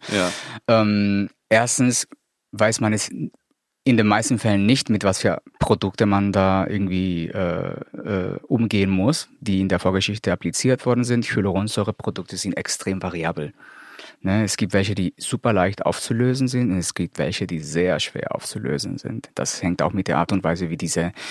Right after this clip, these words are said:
Speaker 2: Produkte hergestellt und vernetzt werden.
Speaker 1: Mhm.
Speaker 2: Und, ähm, die Patienten, das ist für die auch so ein bisschen psychologisch, äh, manchmal sehr schwierig, ähm, jahrelang überfüllt und gedehnt zu sein durch das Präparat. Und wenn man auf einmal alles wegmacht,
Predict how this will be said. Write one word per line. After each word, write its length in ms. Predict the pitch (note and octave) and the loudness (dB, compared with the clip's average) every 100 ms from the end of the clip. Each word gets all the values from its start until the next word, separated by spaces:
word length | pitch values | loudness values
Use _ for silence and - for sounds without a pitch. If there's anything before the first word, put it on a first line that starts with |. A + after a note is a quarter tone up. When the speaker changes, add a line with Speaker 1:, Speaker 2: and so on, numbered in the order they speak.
| - - | -12 -12
Speaker 2:
Produkte 380 | - - F2+ - | -8 -6 -4 -2
hergestellt 560 | F#2 F2+ F#2 - F2 F2+ | 0 0 0 -2 -2 -2
und 120 | F2+ | -6
vernetzt 560 | - E2 D#2+ - - - | -4 -4 -2 -4 -8 -8
werden. 360 | D2+ G#2 G#2+ | -2 2 4
Speaker 1:
Mhm. 160 | F#2+ F#2 - - - - | 2 0 -6 -12 -12 -2
Speaker 2:
Und, 340 | B2+ A#2+ A#2 - | 2 4 2 2
ähm, 220 | A2+ G#2+ | 2 2
die 120 | G#2+ | 0
Patienten, 1080 | G#2+ G2+ - G#2+ G#2+ - A2+ A2 A2 A2+ - - _ - | 0 0 0 0 0 0 2 4 2 0 -2 -8 _ -12
das 140 | - A#2+ | -4 -2
ist 140 | A2 | 0
für 80 | A#2 | 2
die 160 | A2+ | 4
auch 120 | B2+ A#2 | 4 2
so 140 | A2+ | -2
ein 40 | |
bisschen 280 | G2 G#2+ A2 | 0 0 0
psychologisch, 1120 | - - A2 G2+ F#2+ G#2 G#2 A#2+ C3 - - _ - - - - _ | 0 0 2 4 4 4 6 6 6 2 0 _ -20 -20 -20 -20 _
äh, 440 | A#2 A2 G#2 G2+ G2 | 4 6 6 6 4
manchmal 540 | G#2 G#2 A2+ - G#2+ | 4 2 2 2 2
sehr 200 | G#2 G2+ | 2 2
schwierig, 600 | G2+ - G2 G2 F2+ - - - - - | 2 0 0 0 -2 -6 -14 -16 -16 -2
ähm, 420 | G2 F#2+ F#2 F2+ - | 2 2 0 -4 -6
jahrelang 760 | A#2 A#2 C3 C3 A#2 A2 A#2 A2+ _ _ - | 2 4 4 2 0 2 2 2 _ _ 2
überfüllt 640 | C3+ A2 - A#2 A2 A2+ | 4 4 4 4 6 4
und 220 | - G#2+ G2+ | 2 0 2
gedehnt 420 | G#2 G2+ F#2+ G2+ | 2 2 0 0
zu 140 | - | 0
sein 340 | B2+ B2+ C3 C#3 | 2 4 2 2
durch 140 | C3+ | 2
das 160 | C3+ - | 0 0
Präparat. 580 | - C3+ B2+ B2+ C3+ | -2 2 4 4 2
Und 160 | - A2+ | -2 -2
wenn 100 | G2 | 0
man 160 | F2+ F#2 | 0 -2
auf 180 | F#2 | -4
einmal 260 | - F#2+ F#2 | -4 -2 -2
alles 320 | F2+ F#2+ F2 F#2 | 0 -2 -2 -4
wegmacht, 640 | F2 A2 A#2+ D3 - - | -2 2 2 0 -6 -12